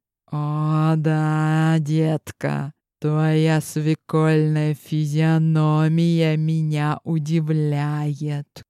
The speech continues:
Ты же всё видела. Или девчонку я тебе заделал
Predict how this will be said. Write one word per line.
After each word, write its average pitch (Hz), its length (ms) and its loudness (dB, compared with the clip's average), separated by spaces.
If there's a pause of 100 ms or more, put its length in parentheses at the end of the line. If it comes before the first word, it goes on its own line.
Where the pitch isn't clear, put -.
(260)
Ты 156 220 0
же 156 260 0
всё 165 640 2
видела. 151 1300 0 (400)
Или 170 640 2
девчонку 165 880 -2
я 156 260 0
тебе 160 500 -2
заделал 156 920 -2